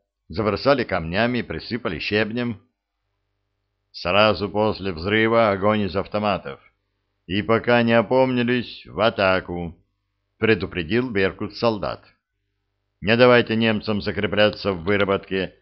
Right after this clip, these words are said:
и накапливаться в ней. Нужно отбить им охоту соваться сюда.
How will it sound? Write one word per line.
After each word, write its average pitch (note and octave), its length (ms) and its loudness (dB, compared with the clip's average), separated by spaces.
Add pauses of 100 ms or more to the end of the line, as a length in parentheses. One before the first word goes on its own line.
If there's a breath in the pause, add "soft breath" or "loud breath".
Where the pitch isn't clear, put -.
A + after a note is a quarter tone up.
(160 soft breath)
и F#2+ 100 -4
накапливаться G2+ 840 0
в F#2 80 -4
ней. F#2 460 -6 (520)
Нужно C#3 440 2
отбить C3+ 360 -2
им B2+ 140 -2
охоту B2+ 540 -2
соваться A2 480 2
сюда. C2+ 500 -12